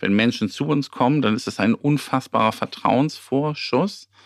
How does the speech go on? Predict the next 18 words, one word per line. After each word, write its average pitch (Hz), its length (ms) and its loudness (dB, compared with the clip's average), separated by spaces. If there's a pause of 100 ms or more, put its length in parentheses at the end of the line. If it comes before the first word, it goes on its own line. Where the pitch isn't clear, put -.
(220)
und 113 440 2
den 143 440 4 (400)
aufzunehmen 135 1040 4 (340)
und 120 240 0
auch 120 160 4
damit 120 240 2
umzugehen, 120 880 2 (360)
das 113 200 0
ist, 120 140 -4
glaube 101 260 2
ich, 92 180 -6
wichtig. - 500 -8 (280)
Zumal 110 420 4
es 135 120 0
eine 117 100 0
sehr 113 140 2
emotionale, 110 600 2
spezielle 104 760 2